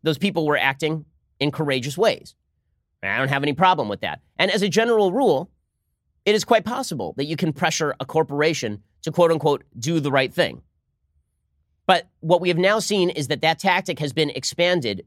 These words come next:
beyond its use in specific situations to simply castigate anybody who disagrees with you on matters of politics and to change corporate policy from above.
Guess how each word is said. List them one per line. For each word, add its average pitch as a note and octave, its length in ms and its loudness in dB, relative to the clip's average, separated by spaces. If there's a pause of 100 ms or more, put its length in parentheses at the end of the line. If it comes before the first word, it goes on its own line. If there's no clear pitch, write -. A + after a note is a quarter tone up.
beyond E3 600 2 (240)
its C#3 200 -4
use C#3 480 -2 (360)
in D3 180 0
specific D#3+ 480 -4
situations C3+ 720 -4 (220)
to F#3 120 -2
simply F#3+ 600 0
castigate D#3+ 640 0 (480)
anybody D3 600 0 (140)
who C#3 400 0 (340)
disagrees E3 640 0
with D3 160 -2
you B2+ 240 0
on B2 140 -2
matters C3 340 0
of A#2+ 100 -8
politics D3 520 -2 (280)
and G#3+ 200 2
to E3+ 80 -8
change F3+ 320 -2
corporate E3 280 0
policy D3 400 0
from C3+ 200 -2
above. A2+ 400 2